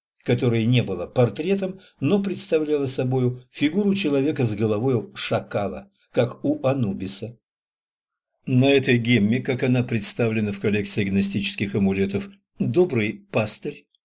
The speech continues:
несет на плечах потерявшуюся овцу. Кажется, что у него на шее человеческая голова, но, как Кинг правильно замечает, так только кажется непосвященному глазу.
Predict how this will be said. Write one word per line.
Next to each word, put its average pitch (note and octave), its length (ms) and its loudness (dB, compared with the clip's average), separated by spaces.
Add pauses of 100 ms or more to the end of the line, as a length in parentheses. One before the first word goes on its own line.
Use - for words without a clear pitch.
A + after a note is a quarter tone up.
(100)
несет C3+ 480 0
на B2 80 0
плечах A#2 440 -2
потерявшуюся A2+ 760 -2 (100)
овцу. - 580 -8 (260)
Кажется, G2+ 380 0
что - 220 -4
у G2 80 2
него G2 220 4
на G2 80 -2
шее G2 260 0
человеческая F#2+ 680 -2
голова, G2 420 -4 (320)
но, A2+ 140 2
как A2+ 180 0
Кинг G#2 320 -2
правильно G2 400 2
замечает, B2+ 640 0 (260)
так C#3 220 0
только B2+ 300 -2
кажется B2+ 600 -2 (160)
непосвященному B2 1040 0
глазу. A2+ 380 -6